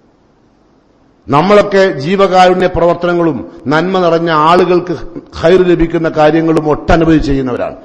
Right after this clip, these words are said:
ചെയ്യുന്നതിനേക്കാൾ കൂടുതൽ പരസ്യം നൽകുന്നവരാണ്. ഇനി ഒരു സംഭവം കൂടി ഓർക്കാം. മഹാനായ ഉമർ റളിയല്ലാഹു അൻഹു രാത്രിയുടെ ഇരുട്ടിൽ അദ്ദേഹം സാധാരണ വേഷപ്രച്ഛന്നനായി നടക്കും. അപ്പം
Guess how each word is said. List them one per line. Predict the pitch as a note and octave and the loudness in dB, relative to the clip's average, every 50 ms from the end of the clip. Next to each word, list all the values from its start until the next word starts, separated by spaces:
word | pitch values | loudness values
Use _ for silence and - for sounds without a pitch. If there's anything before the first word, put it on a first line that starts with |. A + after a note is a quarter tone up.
| - - - _ _ _ - | -20 -20 -20 _ _ _ -2
ചെയ്യുന്നതിനേക്കാൾ | - E3 E3 F3+ F#3 G#3 G3+ G3 F#3+ F#3+ F#3 F#3 F3+ F3 F3+ - F3 F3 F3+ F3+ F#3 | 0 0 0 2 0 -2 0 2 2 4 4 2 0 -2 -4 0 2 4 6 6 4
കൂടുതൽ | - - - D#3 D#3+ D#3 D#3+ D3+ C#3+ | 2 0 -2 0 0 2 2 0 0
പരസ്യം | - - C#3+ C3 B2 - - C#3+ C3 B2 | 2 0 0 0 0 -2 -4 -6 -4 -4
നൽകുന്നവരാണ്. | A2+ G#2 G#2 G#2+ F2+ E2+ D2+ B1+ A1+ G1+ - - - - _ _ _ _ _ _ _ _ _ _ _ - | -4 -4 -4 -6 -6 -6 -10 -10 -12 -16 -18 -20 -20 -20 _ _ _ _ _ _ _ _ _ _ _ -2
ഇനി | D3+ D#3 E3 E3+ | 2 4 4 4
ഒരു | F3 | 4
സംഭവം | - - E3 D3+ D#3 D#3+ D#3+ D#3 C#3+ | 4 2 0 0 0 0 0 0 0
കൂടി | D3 C#3 C3 | -2 -2 -2
ഓർക്കാം. | A#2 G#2 F2+ E2 - - - - - - - _ _ _ _ _ _ - | -2 -2 -6 -8 -16 -16 -18 -20 -20 -20 -20 _ _ _ _ _ _ -6
മഹാനായ | A#2+ B2+ B2+ D#3+ D#3+ D#3+ D3+ D3 D3 C#3+ C3 A#2+ - - - - - | -6 -2 0 0 0 0 2 2 2 2 2 0 -2 -4 -10 -6 -4
ഉമർ | C3+ D#3 F3 F3 | -2 0 2 2
റളിയല്ലാഹു | E3+ D#3+ D3 C#3 C#3 C3+ C3 B2+ | 2 2 2 2 2 2 2 2
അൻഹു | A#2+ A2+ A#2 A2+ A2 - - - - - - - - _ _ _ _ _ _ _ _ _ _ _ _ _ - C3+ | 2 0 0 0 0 -2 -4 -8 -16 -20 -20 -20 -20 _ _ _ _ _ _ _ _ _ _ _ _ _ -4 0
രാത്രിയുടെ | C3 C3 C#3+ D3 - - D#3+ D#3+ D3 C#3+ C3+ A2+ G2 - - - - - | 2 2 2 2 0 0 -2 0 0 2 0 0 -2 -4 -10 -16 -14 -6
ഇരുട്ടിൽ | - C3 C#3+ C#3 - - D#3+ B2+ G#2 E2+ - - - - - - - _ - - | -2 -2 -2 -2 0 0 0 0 -2 -4 -8 -14 -20 -20 -20 -20 -20 _ -8 -8
അദ്ദേഹം | A#2+ B2 C3+ C#3 C3 A#2+ - B2+ - - | -8 -2 0 0 0 0 -2 -4 -6 -6
സാധാരണ | B2+ B2 C3 C3 C#3 C#3+ C#3 C#3 C#3 C#3+ C#3 C#3 B2+ - - - - - - - - _ _ _ _ _ - | -4 -2 -2 0 0 0 0 0 0 -2 -4 -6 -6 -8 -14 -18 -20 -20 -20 -20 -20 _ _ _ _ _ -8
വേഷപ്രച്ഛന്നനായി | F#2 B2+ D3 E3 E3 - G#3 - - E3 D#3+ - - D#3 D3+ C#3 C3+ B2 A#2+ A#2+ | -4 0 2 2 2 2 -2 -2 -2 -4 -4 -2 -2 -2 -2 -2 -2 -2 -2 -4
നടക്കും. | A2 G#2 F#2+ F#2 - - F2 D#2+ - - - _ _ _ _ _ _ _ _ _ _ - - | -4 -6 -10 -10 -10 -12 -16 -18 -18 -20 -20 _ _ _ _ _ _ _ _ _ _ -4 -2
അപ്പം | - - C3+ A#2+ G#2 | 0 2 2 2 0